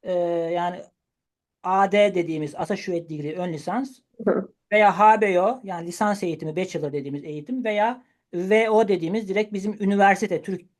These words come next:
Speaker 1: yani üniversite bölümü, ha-, e, li-, lisansın üstü olan bölümdeki
Speaker 2: Hı hı.
Speaker 1: bir şey yapmak için veya bir master yapmak için bu L L L K'yı kullanabiliyorsun.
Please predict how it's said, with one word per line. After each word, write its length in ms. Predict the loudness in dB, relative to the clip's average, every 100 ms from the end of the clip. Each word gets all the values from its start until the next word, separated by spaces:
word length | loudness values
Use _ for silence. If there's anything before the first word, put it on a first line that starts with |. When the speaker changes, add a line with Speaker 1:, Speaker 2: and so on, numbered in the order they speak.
| -12
Speaker 1:
yani 440 | -8 -6 -6 -10 -14 _ _ _ -10
üniversite 640 | -2 2 2 0 -8 -6
bölümü, 280 | -4 -4 -4
ha-, 220 | 0 0 -2
e, 260 | -8 -12
li-, 320 | -16 -12 -8 -8
lisansın 440 | -4 -2 -2 -4
üstü 400 | -10 -12 -14 -16 _ -10
olan 340 | -8 -8 -4
bölümdeki 420 | -2 -2 -4 -4
Speaker 2:
Hı 40 | -8
hı. 80 |
Speaker 1:
bir 40 | -8
şey 240 | -8 -6 0
yapmak 340 | 2 2 -4
için 180 | -6 0
veya 180 | 2 2
bir 60 |
master 340 | 2 2 0 0
yapmak 380 | 0 -2 -6
için 360 | -6 -6 -6 -8 _ _ _ _ -6
bu 320 | 0 0 0 -8 -4
L 80 | 0
L 360 | 2 2 4
L 160 | 2 2
K'yı 280 | 2 2 2
kullanabiliyorsun. 760 | 2 2 0 -2 -2 -8 -14